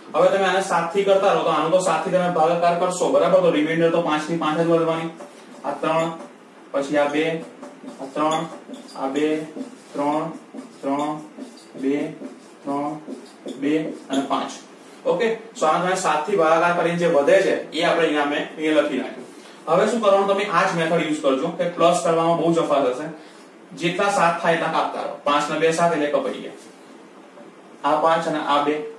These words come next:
પાછા કપાઈ ગયા. પછી તમે જુઓ કે આ ત્રણ, ત્રણ છ, આ એક સાત વધે છે અહીંયા એક.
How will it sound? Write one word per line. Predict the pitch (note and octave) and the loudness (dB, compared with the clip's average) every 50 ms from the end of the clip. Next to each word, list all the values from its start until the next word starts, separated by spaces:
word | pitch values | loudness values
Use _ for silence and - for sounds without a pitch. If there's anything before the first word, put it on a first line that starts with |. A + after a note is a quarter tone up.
| - - - | -18 -18 -10
પાછા | - D#3 D3+ E3+ D#3+ | -8 -6 -4 -2 -2
કપાઈ | - D3+ C#3+ D3 D3 C#3 C3+ | -2 -2 -2 -2 0 0 0
ગયા. | C3+ C3+ - - - - - - - - - - - - - - - - - - - - - - - - - - - - | 0 -2 -4 -10 -16 -20 -20 -20 -20 -20 -20 -20 -20 -20 -20 -20 -20 -20 -20 -20 -20 -20 -20 -20 -20 -20 -20 -20 -10 -6
પછી | C#3 D3 | -4 -2
તમે | E3 E3+ F3 E3+ | 0 0 0 2
જુઓ | E3+ E3 E3 | 2 2 2
કે | D#3+ D3+ | 2 0
આ | - | -2
ત્રણ, | - - F3 E3+ D#3 - - - - - - - - - - - - - - - - - - - - - - - - - - - - - | 0 0 2 2 2 2 -2 -6 -10 -18 -20 -20 -20 -20 -20 -20 -20 -20 -20 -20 -20 -20 -20 -20 -20 -20 -20 -20 -20 -20 -20 -20 -12 -6
ત્રણ | D#3+ D#3 D3+ D3+ - | -2 0 0 0 -2
છ, | - - - D3+ - - - - - - - - - - - - - - - - - - - - - - - - | -2 0 0 0 0 0 -4 -8 -14 -20 -20 -20 -20 -20 -20 -20 -20 -20 -20 -20 -20 -20 -20 -20 -20 -14 -6 -4
આ | - - - - - - - - - - - - - - - D#3 | -2 -2 -4 -6 -12 -18 -20 -20 -20 -20 -20 -20 -20 -14 -8 -6
એક | D#3+ E3 D#3+ - - | -6 -6 -6 -4 -2
સાત | F3+ D#3+ - - B2 B2+ | 0 2 2 2 0 0
વધે | C3+ - - C#3+ D3 | 0 2 2 2 2
છે | - - | 2 2
અહીંયા | D3+ D3 D3 C#3 | 2 2 2 2
એક. | B2 G#2+ - | 0 -2 -6